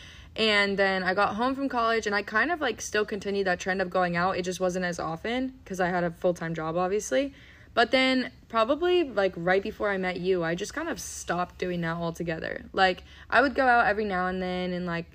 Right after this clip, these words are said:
go hang out with friends and do things. But, like, my alcohol tolerance is in the negatives at this point.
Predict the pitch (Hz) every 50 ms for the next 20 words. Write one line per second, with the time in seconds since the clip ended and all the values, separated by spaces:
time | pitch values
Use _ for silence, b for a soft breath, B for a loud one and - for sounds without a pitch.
0 | - - - 196 190 190 190 196 190 185 180 180 180 175 175 - 170 170 165 170
1 | 170 170 170 170 170 165 185 180 175 - 175 170 170 165 - - 185 180 180 170
2 | 170 170 - - 254 302 - 196 196 196 226 220 233 240 233 - 220 214 208 220
3 | 220 220 214 - 202 190 185 185 180 175 170 165 160 160 175 185 196 196 196 214
4 | 202 - 220 - - 240 240 240 254 262 254 262